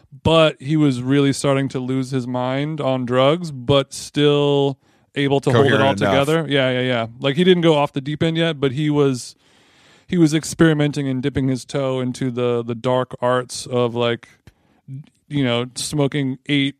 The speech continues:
Speaker 1: pounds of weed a day until he's just, like, he's gone and he's gone to Mars.
Speaker 2: When, when did he do the rock, like, the Rob Dyrdek rock album?
Speaker 1: It was, I think it was right
Speaker 2: Right after it, right?
Speaker 1: It must have been right after, yeah.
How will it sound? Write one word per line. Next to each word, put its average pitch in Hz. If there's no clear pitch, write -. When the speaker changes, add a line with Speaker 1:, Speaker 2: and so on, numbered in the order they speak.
Speaker 1:
pounds 127
of 117
weed 123
a 123
day 123
until 120
he's 117
just, 123
like, 113
he's 120
gone 117
and 120
he's 127
gone 120
to 107
Mars. 117
Speaker 2:
When, 139
when 127
did 160
he 143
do 120
the 95
rock, 87
like, 95
the 87
Rob 87
Dyrdek 87
rock 80
album? 65
Speaker 1:
It 147
was, 196
I 165
think 269
it 370
was 196
right 156
Speaker 2:
Right 113
after 113
it, 76
right? 82
Speaker 1:
It 135
must 151
have 131
been 123
right 117
after, 113
yeah. 113